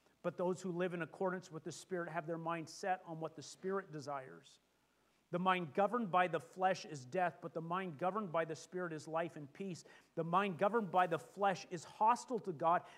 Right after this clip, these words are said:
and does not submit to God's law, nor can it do so. Those who are in the realm of the flesh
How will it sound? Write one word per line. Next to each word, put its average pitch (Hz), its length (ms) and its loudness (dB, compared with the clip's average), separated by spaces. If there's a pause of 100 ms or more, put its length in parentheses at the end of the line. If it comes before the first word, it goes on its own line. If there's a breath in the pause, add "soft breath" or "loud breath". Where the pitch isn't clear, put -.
(160 loud breath)
and 175 160 -2
does 214 220 4
not 220 240 0
submit 208 440 -2
to 233 80 -6
God's 165 400 2
law, 160 220 4
nor 202 240 4
can 226 260 -4
it 175 140 -10
do 214 160 0
so. - 360 -8 (1200 soft breath)
Those 240 260 6
who 247 140 4
are 226 100 4
in 208 120 0
the 180 60 0
realm 202 460 0 (120)
of 190 140 -8
the 220 80 -2
flesh 151 520 -8